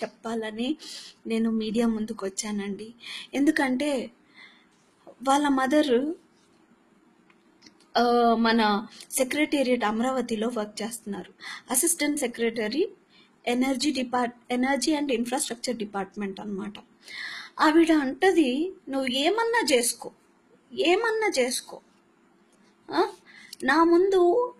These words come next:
ఐజీ వాళ్ళు, ఆ, ఆ, కలెక్టర్స్ తల ఉంచుకొని ఉంటారంట.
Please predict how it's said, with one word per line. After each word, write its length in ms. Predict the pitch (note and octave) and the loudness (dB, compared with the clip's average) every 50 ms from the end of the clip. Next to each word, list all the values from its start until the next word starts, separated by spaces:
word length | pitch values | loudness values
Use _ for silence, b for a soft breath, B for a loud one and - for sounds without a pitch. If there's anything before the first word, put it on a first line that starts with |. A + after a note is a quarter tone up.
| _ _ - | _ _ 2
ఐజీ 500 | B3 C4+ D4 D#4+ D#4 D4+ - D4+ D#4+ C#4+ | 2 4 4 4 2 2 0 0 0 0
వాళ్ళు, 580 | A3+ A3+ G#3 G3+ G#3 A3 B3 D#4 G#4 C#5 - - B B B B B B B _ - | 2 2 2 2 2 0 0 0 0 0 -2 -4 B B B B B B B _ -2
ఆ, 60 | D4+ D#4 D4 C4+ B3+ A#3+ A3+ A3+ G#3+ G#3+ A3 - - _ B B B B B B B B B _ - | 0 2 4 4 4 4 4 4 2 0 -2 -4 -8 _ B B B B B B B B B _ -2
ఆ, 160 | - B3 B3 | 0 0 0
కలెక్టర్స్ 880 | A#3+ A#3+ C#4 C4 C4+ C4+ C4+ C4+ - B3 A#3 B3 A#3+ - E4 F#4 A#4 C5 - _ _ _ _ - | -2 -2 -2 -2 -2 -2 -4 -2 -2 -2 -2 -2 -4 -4 -4 -4 -4 -4 -8 _ _ _ _ -6
తల 160 | C#4+ C4+ C#4 | -4 0 0
ఉంచుకొని 520 | C#4+ C#4+ C#4 C4+ - - C4 C4+ C4+ E4 A4 A4 | 0 0 0 -4 -4 -4 -4 -2 -2 -2 -4 -4
ఉంటారంట. 680 | C#4+ C4 B3+ B3 B3+ A#3+ A#3+ A3+ G#3+ F#3+ G#3+ A#3 | -6 -6 -6 -4 -4 -4 -4 -4 -4 -6 -8 -8